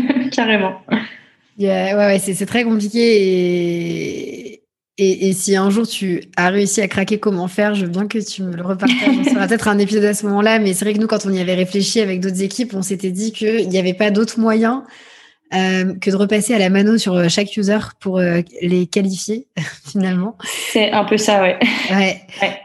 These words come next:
Speaker 2: C'est, c'est hyper complexe. Il faudrait qu'il y ait quelque chose qui soit
Speaker 1: Mm.
Speaker 2: créé là-dessus aussi parce que, euh, on n'est pas, on n'est pas bien aidé pour pouvoir qualifier nos,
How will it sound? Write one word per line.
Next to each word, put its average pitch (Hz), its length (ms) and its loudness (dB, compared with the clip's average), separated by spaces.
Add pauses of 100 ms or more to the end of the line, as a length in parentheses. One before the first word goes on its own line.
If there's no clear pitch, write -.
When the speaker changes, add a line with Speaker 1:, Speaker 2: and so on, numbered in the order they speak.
(140)
Speaker 2:
C'est, 208 180 0
c'est 196 160 -2
hyper 226 260 0
complexe. 196 400 -4
Il - 80 -20
faudrait 196 180 -4
qu'il 196 120 -10
y - 20 -
ait - 20 -10
quelque 214 140 -2
chose 240 100 -2
qui 220 80 2
soit 214 80 4
Speaker 1:
Mm. 214 60 -4
Speaker 2:
créé 240 160 2
là-dessus 214 340 0
aussi 220 240 -2
parce 202 260 -6
que, - 180 -6
euh, 185 440 0
on 185 80 -4
n'est 185 140 -2
pas, 226 260 0
on 190 60 0
n'est 185 80 0
pas 208 100 -2
bien 226 220 4
aidé 220 200 4
pour 202 80 -2
pouvoir 196 180 2
qualifier 196 360 -2
nos, 185 380 -2